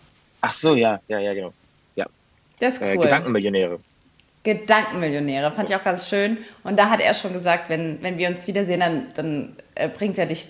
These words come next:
Speaker 2: mit, dann können wir das so ein bisschen, können wir das so ein bisschen bündeln. Das fand ich auch so süß. Ähm,
Speaker 1: Ja.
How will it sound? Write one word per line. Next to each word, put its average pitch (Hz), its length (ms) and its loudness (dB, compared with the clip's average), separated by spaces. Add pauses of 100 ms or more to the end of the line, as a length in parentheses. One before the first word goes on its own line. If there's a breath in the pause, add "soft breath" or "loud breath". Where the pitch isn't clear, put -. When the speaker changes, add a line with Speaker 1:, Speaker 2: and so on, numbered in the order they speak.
Speaker 2:
mit, 226 420 0
dann 170 120 -2
können 180 160 -4
wir 160 60 0
das 151 160 -2
so 160 60 -10
ein 143 40 -8
bisschen, 151 360 -4 (640 loud breath)
können 170 160 -4
wir 143 40 -2
das 151 140 -2
so 165 40 -6
ein 151 60 -6
bisschen 160 300 -4
bündeln. 139 580 2
Das - 140 -10
fand 147 200 -2
ich - 60 -2
auch - 80 0
so - 160 -6
süß. 143 300 -4 (440)
Ähm, 131 300 -2
Speaker 1:
Ja. 87 140 2